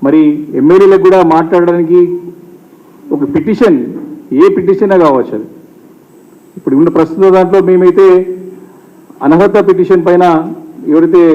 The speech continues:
శాసనసభ్యులు పార్టీ ఫిరాయించినారో, మరి కడియం శ్రీహరి గారు కానివ్వండి, వెంకట్రావు గారి ఒక పిటిషన్ ఇద్దామని చెప్పేసి, అనర్హత డిస్‌క్వాలిఫై పిటిషన్‌ని ఇద్దామని కోరితే,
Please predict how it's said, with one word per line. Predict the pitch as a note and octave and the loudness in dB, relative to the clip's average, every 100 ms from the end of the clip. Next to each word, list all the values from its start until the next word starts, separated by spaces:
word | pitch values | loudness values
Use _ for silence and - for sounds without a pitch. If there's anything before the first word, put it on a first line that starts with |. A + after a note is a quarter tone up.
| - E3+ | -2 -4
శాసనసభ్యులు | D3+ E3 E3+ E3+ F3 | -2 -2 -2 0 0
పార్టీ | D#3+ D3 E3 | 0 0 0
ఫిరాయించినారో, | - D#3 E3 D#3 D3+ E3 E3+ C#3 D#3+ - - - - - _ _ - _ D3 | 0 0 0 -2 -2 0 2 0 -6 -16 -20 -20 -20 -20 _ _ -20 _ -4
మరి | D3 D3+ C#3 B2+ - - - | 2 2 2 -2 -10 -8 -2
కడియం | D3+ E3 D3+ | 2 2 2
శ్రీహరి | D#3+ F3 F3+ | 2 4 4
గారు | F3 F3 | 4 4
కానివ్వండి, | E3+ E3+ F3 F3 F#3 D3+ | 2 2 2 4 4 2
వెంకట్రావు | C#3+ D3 D#3+ E3+ D#3+ | -2 -2 0 0 2
గారి | D#3+ | 0
ఒక | C#3+ C#3+ | 0 -4
పిటిషన్ | D3 E3+ F3+ E3+ | -2 0 0 0
ఇద్దామని | D3 D#3+ D#3+ D#3 | 0 2 2 0
చెప్పేసి, | D3+ D#3 D#3 D3+ | 0 -2 0 0
అనర్హత | D3+ D#3+ D#3+ E3 D#3+ D3 | 0 0 0 0 0 -2
డిస్‌క్వాలిఫై | C#3+ - E3+ D#3 D#3 | -6 -2 0 0 -2
పిటిషన్‌ని | D#3 D#3+ D3+ D3+ D3 | -4 -4 -2 0 0
ఇద్దామని | B2+ D3 D3 | 0 0 0
కోరితే, | C3 C3+ C#3 | -2 -4 -2